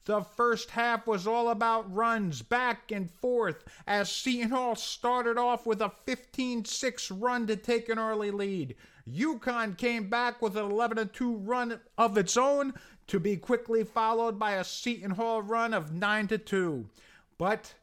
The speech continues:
uconn took an eight oh run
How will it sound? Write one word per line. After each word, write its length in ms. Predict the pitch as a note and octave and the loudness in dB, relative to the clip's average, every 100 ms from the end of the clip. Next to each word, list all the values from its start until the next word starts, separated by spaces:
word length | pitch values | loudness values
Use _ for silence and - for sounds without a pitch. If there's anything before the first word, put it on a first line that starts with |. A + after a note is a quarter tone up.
| _ _ _ | _ _ _
uconn 600 | G#2 F3+ G#3 - G#3+ G#3+ | -6 -4 -2 -2 -2 -2
took 180 | A#3 G#3+ | -2 -2
an 140 | F3+ F3 | -4 -6
eight 260 | F#3+ G#3 A3 | -2 0 2
oh 200 | A3+ A3 | 2 0
run 460 | G3 A#3 A#3 G#3 | 0 -2 -2 -4